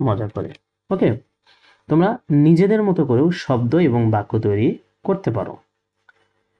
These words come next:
এরপরে দেখো কি আছে? গ।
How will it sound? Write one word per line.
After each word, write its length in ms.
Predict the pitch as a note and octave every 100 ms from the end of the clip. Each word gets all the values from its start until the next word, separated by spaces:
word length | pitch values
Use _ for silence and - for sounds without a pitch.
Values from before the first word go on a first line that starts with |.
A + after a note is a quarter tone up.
| _ _
এরপরে 300 | - F#3+ A3+
দেখো 220 | A3 A3
কি 180 | G#3+ G#3+
আছে? 320 | F#3 F3+ B3+ E4 _ _ _ _ _ _ _ _ _ _ _ _ _ _ _ _ _ -
গ। 80 | C3+